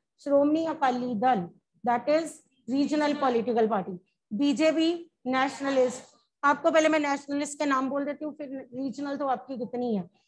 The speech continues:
More than seven hundred fifty political parties are registered by election commission, more than seven hundred in India, because in India we are, we are having multi party system।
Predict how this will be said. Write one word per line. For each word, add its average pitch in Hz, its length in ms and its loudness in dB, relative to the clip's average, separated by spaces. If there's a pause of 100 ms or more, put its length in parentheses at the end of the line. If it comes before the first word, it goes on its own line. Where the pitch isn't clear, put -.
(160)
More 302 320 6
than 302 240 2
seven 302 340 -2
hundred 269 320 -4
fifty 294 300 -8
political 285 420 -6
parties 262 360 -4
are 262 140 0
registered 254 520 -4
by 240 120 4
election 247 460 -2
commission, 226 580 -2
more 247 280 -2
than 247 240 0
seven 240 300 -2
hundred 214 320 -2 (260)
in 285 140 4
India, 240 300 4 (460)
because 302 420 4
in 320 80 4
India 294 280 -2
we 285 220 -4
are, 285 160 -6 (200)
we 269 220 -6
are 302 100 0
having 269 280 -2 (100)
multi 294 380 0
party 254 320 -4
system। 202 460 -6